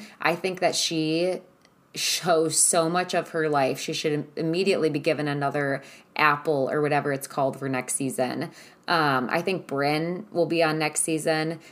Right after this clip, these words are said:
but I don't know if we need Jenna and I don't know if we need Sai. I just feel like we could potentially get someone else. And, you know,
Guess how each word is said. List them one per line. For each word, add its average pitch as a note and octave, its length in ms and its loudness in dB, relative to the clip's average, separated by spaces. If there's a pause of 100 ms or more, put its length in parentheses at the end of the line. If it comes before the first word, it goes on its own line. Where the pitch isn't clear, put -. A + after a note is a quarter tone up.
(140)
but G3+ 100 4
I G3+ 80 4
don't G3 360 0
know G#3 200 4
if G3 140 -10
we F3+ 140 0
need D#3+ 360 0
Jenna D3 520 0
and D3+ 120 -2
I C#3+ 80 0
don't C#3+ 340 -2
know C#3+ 160 0
if C3+ 120 -6
we C#3 120 0
need C3 240 -4
Sai. A2+ 520 -4 (760)
I F#3+ 120 4
just G#3 600 0
feel F#3+ 200 2
like F3+ 200 2
we G3 80 -2
could F#3 180 -6
potentially E3+ 600 -2
get C#3+ 440 2 (240)
someone D3 380 0
else. - 520 -6 (760)
And, G3+ 280 2
you G#3 180 4
know, F3+ 380 4